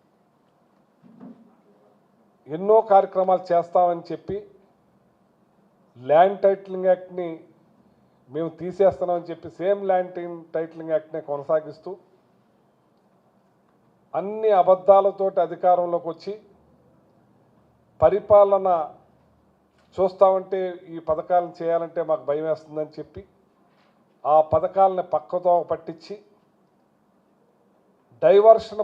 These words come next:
పాలిటిక్స్‌గా ఈ అరెస్టుల మీద నడిపించే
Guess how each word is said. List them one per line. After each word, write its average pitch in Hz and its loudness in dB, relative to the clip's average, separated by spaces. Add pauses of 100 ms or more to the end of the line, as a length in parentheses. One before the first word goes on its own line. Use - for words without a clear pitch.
(120)
పాలిటిక్స్‌గా 190 0 (840)
ఈ 156 -14 (140)
అరెస్టుల 175 -4
మీద 170 -6 (600)
నడిపించే 151 -10